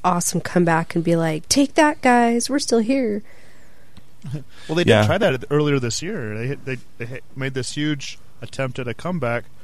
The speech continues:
Speaker 2: Um, had a huge, uh, panel at C E S where they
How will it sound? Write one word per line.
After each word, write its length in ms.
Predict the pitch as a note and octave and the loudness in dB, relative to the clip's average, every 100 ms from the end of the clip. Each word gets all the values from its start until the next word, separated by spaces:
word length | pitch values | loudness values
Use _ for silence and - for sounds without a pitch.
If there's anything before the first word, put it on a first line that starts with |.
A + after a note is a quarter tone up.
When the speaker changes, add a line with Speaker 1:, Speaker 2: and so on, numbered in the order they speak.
| - - - - | -12 -12 -12 -10
Speaker 2:
Um, 400 | B2+ A#2+ A2+ B2 - - | -6 -6 -6 -8 -10 -8
had 160 | C#3+ | -6
a 40 | C#3 | -4
huge, 600 | D3+ D3+ D3+ C#3 - - | -2 0 0 -4 -8 -6
uh, 380 | C3 A#2+ A#2 A2 - - - - - - - | -4 -2 -2 -6 -8 -12 -12 -12 -12 -12 -8
panel 300 | C#3+ C#3+ C3 | -6 -4 -4
at 120 | - | -4
C 260 | - C#3+ B2+ | -6 -6 -2
E 40 | |
S 320 | C3+ C3+ C3+ A#2+ | 0 0 -2 -6
where 100 | A2+ | -6
they 220 | A2 | -6